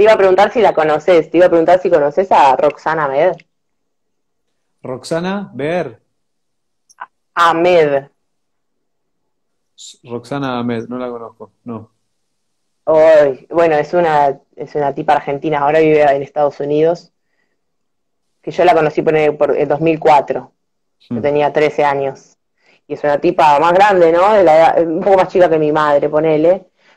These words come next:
Speaker 1: cantante argentina, muy piola, y fue como una de las voces más zarpadas argentinas que yo escuché cuando era chica, y, y ella en un momento hablaba mucho, da, da clínicas, ¿viste?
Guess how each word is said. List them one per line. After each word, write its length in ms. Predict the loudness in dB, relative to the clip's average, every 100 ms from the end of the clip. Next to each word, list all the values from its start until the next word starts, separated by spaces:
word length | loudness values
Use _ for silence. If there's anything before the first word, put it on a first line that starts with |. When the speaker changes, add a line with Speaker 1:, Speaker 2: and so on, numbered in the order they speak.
| _
Speaker 1:
cantante 560 | -6 -2 0 0 2
argentina, 640 | 0 0 -6 -8 -6 -4 -4
muy 220 | -2 -2
piola, 380 | 0 2 4 2
y 60 | 0
fue 180 | -2 -2
como 160 | 0
una 160 | 0 0
de 80 | 0
las 160 | -2
voces 380 | -2 -4 -4 -6
más 160 | -6 -4
zarpadas 440 | -4 0 0 0
argentinas 480 | -4 -8 -10 -8 -8
que 100 | -10
yo 120 | -14
escuché 280 | -18 -16 -12
cuando 200 | -10 -4
era 120 | -6
chica, 440 | -6 -14 -12 -12 -12 _ _ _ _ _ _ _
y, 640 | -16 -14 -12 -12 -14 -16 -20 _ _ _ _ _ _
y 80 | -4
ella 140 | -2
en 60 | 0
un 60 |
momento 240 | 2 4 4
hablaba 240 | 6 4
mucho, 480 | 2 -2 0 2 2
da, 160 | 2 -2
da 240 | 0 0
clínicas, 520 | 0 0 0 0 0
¿viste? 640 | 0 -2 2 2 2 0